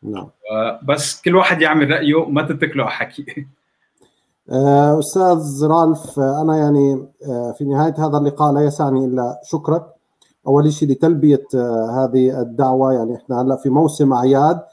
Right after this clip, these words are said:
Speaker 1: بعرف إذا بتحب تحكي شيء بمناسبة الأعياد لل-، للجمهور، آه، قبل ما ننهي الخطاب.
Speaker 2: يعني شو بدي أقول لكم، كلنا بنعرف ألفين وعشرين <laughs> كيف كانت بالنسبة لإلنا.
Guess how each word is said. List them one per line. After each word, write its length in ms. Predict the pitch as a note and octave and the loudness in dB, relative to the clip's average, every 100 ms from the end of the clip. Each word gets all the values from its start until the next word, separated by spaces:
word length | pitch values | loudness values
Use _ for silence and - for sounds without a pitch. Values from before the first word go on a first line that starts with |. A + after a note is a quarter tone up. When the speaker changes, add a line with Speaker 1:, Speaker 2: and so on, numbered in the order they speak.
| _ _ - | _ _ -6
Speaker 1:
بعرف 260 | B2+ C#3+ C#3 | 0 0 0
إذا 100 | D3 | -4
بتحب 260 | - D3+ | -4 -6
تحكي 340 | E3 D3 D#3+ D3+ | -6 -4 -2 -2
شيء 180 | C#3 | -4
بمناسبة 540 | A#2+ C3 C3+ C3 C3 B2 | -2 0 0 0 -6 -6
الأعياد 440 | C#3+ A#2+ C3+ C3 B2 | -6 0 0 0 -2
لل-، 300 | B2 A#2+ A#2 | -4 -2 -2
للجمهور، 960 | A#2 G#2+ B2 A2+ D3+ E3+ F3 E3 D3+ | -4 -4 -8 -2 2 2 2 0 -2
آه، 200 | C#3 C#3 - _ _ _ _ | -2 -4 -10 _ _ _ _
قبل 180 | B2 C#3+ | -4 0
ما 160 | C3+ C3+ | 2 2
ننهي 240 | C3+ B2 | 2 0
الخطاب. 460 | A2+ - A2+ F#2 - _ _ _ _ _ _ _ _ _ _ _ _ _ _ | -6 -10 -16 -16 -18 _ _ _ _ _ _ _ _ _ _ _ _ _ _
Speaker 2:
يعني 240 | - G#2+ A#2 | -12 -10 -10
شو 180 | - D3+ | -10 -2
بدي 120 | D#3+ | -2
أقول 140 | F3 | -2
لكم، 260 | E3+ C#3+ C3 | -4 -4 -2
كلنا 220 | E3 F3 | 0 0
بنعرف 420 | D#3 D#3+ E3 D#3 | 0 0 0 -4
ألفين 300 | C3 F3 F3+ | -4 -2 2
وعشرين 480 | C#3+ C3+ - E3 C3+ B2 - - | 2 2 0 2 0 -2 -6 -4
<laughs> 240 | - - _ _ - - _ - | -4 -8 _ _ -20 -20 _ -12
كيف 220 | F#3 C3+ | -10 -6
كانت 400 | D#3 D3+ D3+ B2 | 0 2 2 0
بالنسبة 380 | B2 B2+ B2+ C#3 | -2 -2 -2 -6
لإلنا. 540 | B2 B2+ C3 C#3 D#3 | -4 -2 -2 -2 -6